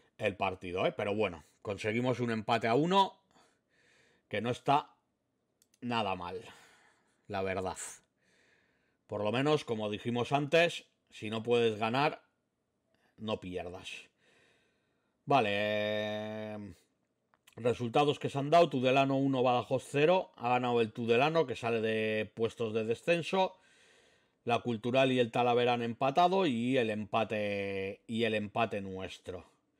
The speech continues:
Vale, faltan por jugar, eh, Sociedad Deportiva Logroñés y Zamora, la jornada trece, para ver cómo quedamos al final, eh. Vale, voy a enviar al segundo,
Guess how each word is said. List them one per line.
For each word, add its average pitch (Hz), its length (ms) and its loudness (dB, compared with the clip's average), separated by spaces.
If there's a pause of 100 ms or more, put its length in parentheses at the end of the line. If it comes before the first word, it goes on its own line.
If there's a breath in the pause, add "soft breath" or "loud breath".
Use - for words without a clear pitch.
(1200)
Vale, 135 240 4
faltan 139 400 2
por 139 160 2
jugar, 143 320 6
eh, 113 1400 2
Sociedad 120 400 0
Deportiva 127 500 2
Logroñés 123 600 4
y 113 60 -4
Zamora, 156 540 2 (100)
la 104 160 -4
jornada 110 880 -2
trece, 151 480 2 (800 soft breath)
para 107 220 -2
ver 113 160 0
cómo 113 240 -2
quedamos 110 400 -2
al 104 140 -4
final, 110 380 -4
eh. 98 800 -6 (1700)
Vale, 95 200 -4
voy 101 140 0
a - 20 0
enviar 107 320 0
al 107 160 -2
segundo, 131 800 -2